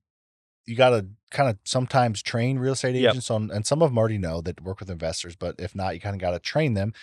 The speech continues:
Speaker 1: because if a real estate agent does twenty houses, like, buys, sells twenty houses through, like, you know, um, their clients through a year,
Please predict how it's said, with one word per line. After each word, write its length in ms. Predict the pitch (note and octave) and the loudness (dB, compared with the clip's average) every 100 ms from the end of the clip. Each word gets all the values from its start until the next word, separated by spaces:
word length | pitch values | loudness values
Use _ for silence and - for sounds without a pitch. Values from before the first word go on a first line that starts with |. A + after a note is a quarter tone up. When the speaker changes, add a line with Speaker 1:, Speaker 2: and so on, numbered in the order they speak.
| - - | -20 -18
Speaker 1:
because 280 | C3 D#3 C#3+ | 0 2 2
if 120 | D3 - | 0 2
a 260 | B2+ B2 | 2 2
real 180 | A2+ C#3 | 2 2
estate 240 | C#3 B2+ A2 | 2 0 -2
agent 480 | A2+ G#2+ A2 G#2+ - | -2 0 -2 -2 0
does 520 | G2+ F#2+ F2+ - - _ _ _ _ _ _ _ _ _ _ - | 0 0 -2 -8 -12 _ _ _ _ _ _ _ _ _ _ -8
twenty 260 | - A#2+ | -2 0
houses, 440 | G#2 G2+ F#2 - E2 | 2 0 0 -6 -8
like, 180 | E2+ - | -8 -4
buys, 240 | F#2 F#2+ | -4 -2
sells 220 | - F#2 | -4 -6
twenty 200 | - F#2 | -8 -6
houses 380 | F2+ F2+ - F2 | -4 -4 -6 -12
through, 280 | - F#2 F2+ | -12 -10 -6
like, 240 | E2+ E2+ | -8 -8
you 60 | E2+ | -8
know, 260 | E2 E2 A#1+ | -8 -8 -6
um, 220 | D#2+ D#2+ | -8 -8
their 120 | E2 | -12
clients 380 | - B2 G#2 - | -4 -2 -2 -6
through 180 | G2 F2+ | -8 -8
a 40 | |
year, 280 | F#2+ G2+ F2+ | -4 -4 -4